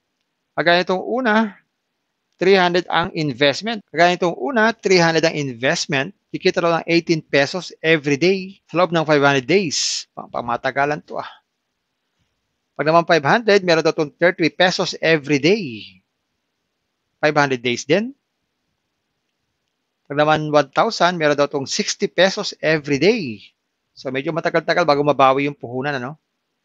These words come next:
Pag naman two K, meron daw itong one twenty every day. Five hundred days. At pag naman daw ito three K, one eighty every day. Pag five K, three hundred every day.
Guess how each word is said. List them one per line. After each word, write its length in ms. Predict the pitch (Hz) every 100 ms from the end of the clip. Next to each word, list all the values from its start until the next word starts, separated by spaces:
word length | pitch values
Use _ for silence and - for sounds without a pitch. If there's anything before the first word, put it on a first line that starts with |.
| _ _ _ _ _ _ _ _
Pag 80 | 151
naman 240 | 156 156 156 -
two 160 | 175 170
K, 160 | - 196 185 185 190
meron 320 | 175 147 147 139
daw 80 |
itong 320 | 143 139 123 127
one 240 | 143 139
twenty 560 | 147 147 170 - 180 -
every 400 | 147 143 120 131
day. 560 | 120 160 196 123 104 - _ _ _ _ _ _ -
Five 80 | 143
hundred 240 | 135 123
days. 640 | 113 185 208 - - - - - _ _ _ _ _ _ _ _ _ -
At 80 | 139
pag 80 | 147
naman 160 | 147
daw 160 | 143 143
ito 80 | 147
three 160 | - 214
K, 320 | 220 226 214
one 240 | 175 147 -
eighty 320 | 151 151 147
every 240 | 135 135
day. 320 | 175 190 180
Pag 240 | 185 135 123
five 320 | 151 151 -
K, 240 | 165 156
three 160 | - 175
hundred 320 | 165 156 147 -
every 320 | 151 131 135
day. 560 | 147 180 180 185 180